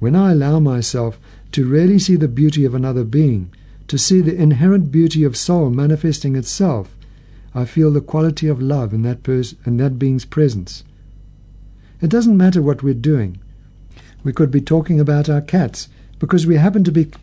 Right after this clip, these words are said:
picking out cat food in the supermarket, or we simply could be passing each other on the sidewalk.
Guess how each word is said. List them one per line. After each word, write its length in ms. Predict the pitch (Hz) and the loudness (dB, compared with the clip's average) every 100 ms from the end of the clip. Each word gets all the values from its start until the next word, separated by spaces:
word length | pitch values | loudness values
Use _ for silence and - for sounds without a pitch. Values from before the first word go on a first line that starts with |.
| - | -4
picking 320 | 202 196 165 | -2 0 0
out 300 | 160 147 147 | 2 0 0
cat 240 | - 202 | -2 -2
food 240 | 202 143 120 | -2 -4 -2
in 100 | 131 | -2
the 80 | 135 | -2
supermarket, 800 | 208 214 180 139 120 104 95 - - - - - - | -2 0 0 0 -4 -8 -12 -16 -20 -20 -20 -20 -8
or 100 | 120 | -4
we 100 | 120 | -2
simply 360 | 117 208 190 151 | 0 -2 0 -4
could 180 | 135 | -4
be 80 | 120 | -6
passing 440 | 123 135 139 - 143 | -6 -4 -4 -2 -2
each 180 | 135 | -2
other 160 | 135 117 | -4 -4
on 100 | 120 | -4
the 80 | 123 | -4
sidewalk. 720 | - 139 139 110 104 92 | -4 -4 -4 -4 -4 -8